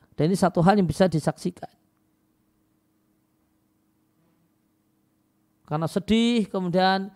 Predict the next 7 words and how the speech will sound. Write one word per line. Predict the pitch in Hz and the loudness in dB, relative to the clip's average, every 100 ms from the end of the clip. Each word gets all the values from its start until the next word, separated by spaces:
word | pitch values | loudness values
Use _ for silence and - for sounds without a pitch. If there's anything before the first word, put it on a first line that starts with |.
| _ | _
keluar | - 196 190 | -6 0 0
rumah, | 214 220 233 233 - | 0 -4 -6 -6 -4
jalan, | 202 220 254 262 240 | -2 0 0 -2 -2
tidak | - 190 | -6 -4
sadar | 240 240 | -2 -4
kemana | 233 208 196 180 | -4 -8 -8 -10
jalan. | - - - | -12 -14 -16